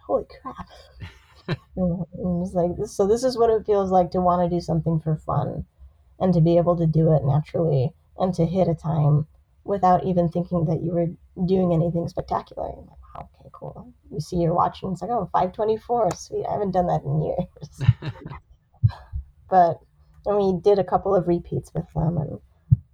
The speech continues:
Speaker 1: that was, that was fun. Just running around with a bunch of soccer players and
Speaker 2: That's cool.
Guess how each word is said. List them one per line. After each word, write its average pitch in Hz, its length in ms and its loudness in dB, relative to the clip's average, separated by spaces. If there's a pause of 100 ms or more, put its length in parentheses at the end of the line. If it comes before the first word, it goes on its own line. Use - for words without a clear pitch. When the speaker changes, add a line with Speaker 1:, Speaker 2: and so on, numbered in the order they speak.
(540)
Speaker 1:
that 196 100 0
was, 170 280 -6 (140)
that 226 140 4
was 185 180 0
fun. - 240 -10 (420)
Just 196 140 -8
running 170 260 4
around 160 240 -2
with 190 140 -12
a 202 40 -4
bunch 185 240 -4
of - 80 -20
soccer - 380 -6
players 190 360 -6
and 185 160 -10 (2250)
Speaker 2:
That's 151 320 -2
cool. 135 320 -4